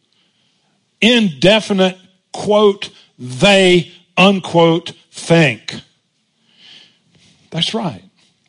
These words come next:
So these guys heard that James and John wanted the chief seats. And Jesus said to them, he called all of them and said to them, he said, "You know that those who are considered rulers over the Gentiles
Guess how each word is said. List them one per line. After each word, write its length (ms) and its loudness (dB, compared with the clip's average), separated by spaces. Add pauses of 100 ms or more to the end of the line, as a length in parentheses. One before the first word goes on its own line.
(800)
So 160 2
these 240 2
guys 320 0
heard 220 0
that 120 -8
James 320 0
and 140 -4
John 320 0
wanted 200 -6
the 100 -4
chief 360 -6
seats. 640 -8 (800)
And 120 -2
Jesus 440 0
said 380 0
to 80 0
them, 240 -2
he 120 2
called 400 0
all 320 2
of 120 0
them 180 0
and 120 0
said 280 -2
to 80 -2
them, 340 0 (680)
he 100 -2
said, 220 0
"You 160 0
know 180 2
that 160 -4
those 300 2
who 100 2
are 60 -2
considered 480 -2
rulers 420 0
over 180 -2
the 120 -4
Gentiles 640 -4